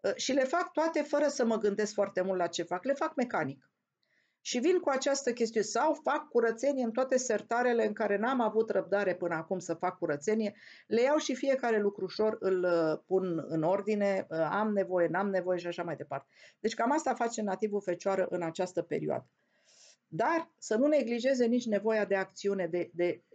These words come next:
de, după ce face toate astea, ă, are nevoie să inițieze ceva. Să spună, "Deci după ce am făcut toate astea, pac, asta trebuie să fac."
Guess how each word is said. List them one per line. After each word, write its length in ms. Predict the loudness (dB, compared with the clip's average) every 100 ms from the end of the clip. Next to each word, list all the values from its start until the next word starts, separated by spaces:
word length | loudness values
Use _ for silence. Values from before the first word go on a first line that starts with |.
| -6 -4 -2
de, 240 | 0 0 0
după 340 | -2 0 -2
ce 280 | -2 -2 -2
face 480 | -2 -2 0 -2 -2
toate 320 | 0 0 -2
astea, 540 | -4 -2 -2 -2 -6 _ _ _ _ _ _
ă, 300 | 0 0 0 -6 _ _
are 220 | 0 2
nevoie 460 | 4 4 4 4 2
să 560 | 0 -2 0 2 0 -4 _ _ _ _ _ _ _ _ _ _ _ _
inițieze 600 | 0 2 2 2 0 0
ceva. 360 | -4 -6 -6 -16 _ _
Să 120 | -10
spună, 280 | -2 0 2
"Deci 160 | 2 0
după 220 | 0 0
ce 120 | 0
am 100 | -2
făcut 180 | -2 0
toate 220 | 0 0
astea, 440 | -2 -2 -4 -6 _ _
pac, 360 | -2 -2 -10 _
asta 380 | -4 -4 -2 -2
trebuie 260 | -2 -4 -4
să 120 | -6
fac." 360 | -8 -16 _